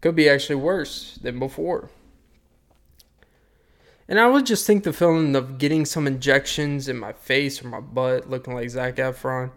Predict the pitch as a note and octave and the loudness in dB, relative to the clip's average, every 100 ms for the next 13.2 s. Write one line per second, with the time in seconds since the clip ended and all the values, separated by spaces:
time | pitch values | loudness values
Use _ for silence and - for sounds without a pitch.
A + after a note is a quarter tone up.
0 | - - - _ - D#3+ D#3 D3+ - _ | -18 -20 -20 _ 0 2 2 0 -12 _
1 | _ _ _ D#3 D#3 - - G#3 A#3+ A#3 | _ _ _ -4 -2 -2 2 2 4 4
2 | G#3+ D#3 C3 - - D#3 D3+ C3 C3 - | 6 4 2 -2 4 6 8 6 0 -8
3 | - - C3+ C#3+ C#3+ C3+ B2+ A#2 G#2 - | -10 -4 0 0 0 -4 -4 -6 -6 -14
4 | - - B2+ C#3 C#3 C#3 C3+ B2+ B2 B2 | -16 -14 -2 0 0 -2 -4 -6 -8 -10
5 | B2+ C3 A#2+ B2 - - C#3+ D3+ C#3+ - | -8 -8 -8 -12 -10 -2 0 0 -4 -6
6 | - - C#3 C#3 C3+ A#2 G#2 - C#3+ C#3 | -8 -4 -2 -2 -6 -8 -14 -6 -6 -4
7 | C#3 C#3+ C3+ B2 - - - C#3 C3+ C#3+ | -4 -4 -4 -8 -12 -8 -4 -4 -4 -6
8 | C#3 C#3 C3+ C3+ - - _ _ - - | -2 0 -2 -4 -16 -20 _ _ -10 -10
9 | - D#3+ D#3+ D#3+ E3 D#3 D#3 D3 D3 - | -4 -2 0 -2 -4 -2 0 0 -2 -6
10 | _ _ _ _ _ _ _ _ _ _ | _ _ _ _ _ _ _ _ _ _
11 | _ _ - A3+ B3 F3 C3+ C#3 C#3 C3+ | _ _ 0 0 2 2 2 2 0 -2
12 | - C#3 D3 C3+ B2+ - - G#2 C3 - | -4 -4 -4 -6 -10 -14 -8 -6 -6 -12
13 | - | -18